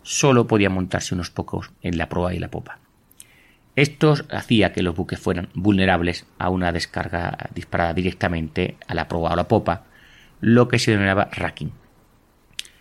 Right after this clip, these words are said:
La mayor protección contra este fuego era que los buques navegaran cerca uno de los otros en línea recta para impedir, pues eso, que los buques enemigos se, eh, colocaran entre uno y otro.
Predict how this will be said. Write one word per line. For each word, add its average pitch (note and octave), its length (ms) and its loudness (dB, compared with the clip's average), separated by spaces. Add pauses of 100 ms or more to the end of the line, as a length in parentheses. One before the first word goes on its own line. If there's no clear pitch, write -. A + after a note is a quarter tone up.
(480)
La B2+ 120 -2
mayor A#2+ 360 4
protección F#2+ 500 0 (320)
contra - 440 -4
este - 240 -4
fuego E2+ 340 -2 (560)
era G#2 440 2
que G2 140 0
los F2+ 160 0
buques E2+ 280 -4
navegaran E2 420 -2
cerca - 540 -6
uno F#2+ 200 2
de E2+ 60 0
los E2 120 -2
otros F2 260 0
en D#2+ 60 -2
línea F2+ 260 0
recta G#2 440 -4 (140)
para B2 240 4
impedir, A2 480 0 (180)
pues - 220 -12
eso, - 280 -12
que F2+ 120 -8
los E2+ 400 -10 (100)
buques F2 200 -6
enemigos F2 360 0
se, - 220 -2 (180)
eh, E2 420 -6
colocaran E2+ 460 -2
entre E2 240 -4
uno D2+ 140 -2
y D#2 100 -6
otro. - 220 -14